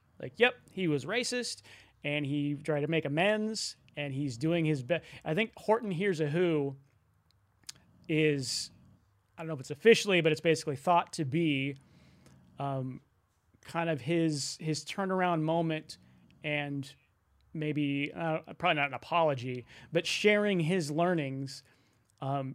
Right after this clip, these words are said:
just after he himself, uh,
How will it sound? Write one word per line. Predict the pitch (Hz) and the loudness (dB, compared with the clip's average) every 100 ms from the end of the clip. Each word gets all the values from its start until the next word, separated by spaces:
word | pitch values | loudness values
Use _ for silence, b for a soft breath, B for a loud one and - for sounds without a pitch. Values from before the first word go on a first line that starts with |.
| - | -10
just | 123 147 180 - | -6 -2 -2 -2
after | 196 185 175 147 | -4 -2 -4 -6
he | - 202 185 | -6 -6 -4
himself, | 160 160 135 - - 277 135 147 - - _ b b b b b - | -2 -2 -2 -4 -2 0 0 -2 -8 -20 _ b b b b b -10
uh, | 143 139 | -6 -6